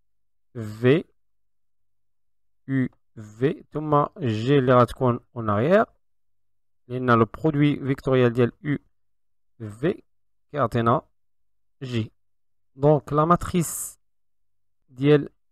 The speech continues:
la barre في le point G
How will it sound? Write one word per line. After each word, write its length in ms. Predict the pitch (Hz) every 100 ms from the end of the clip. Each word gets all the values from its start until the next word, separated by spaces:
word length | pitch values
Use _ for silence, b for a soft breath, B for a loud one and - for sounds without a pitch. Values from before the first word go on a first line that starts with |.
| _
la 140 | 139 139
barre 440 | 147 139 117 - _ _
في 200 | - 143
le 120 | 135
point 440 | - 139 139 135 - _ _ _ _ 143
G 420 | 120 110 170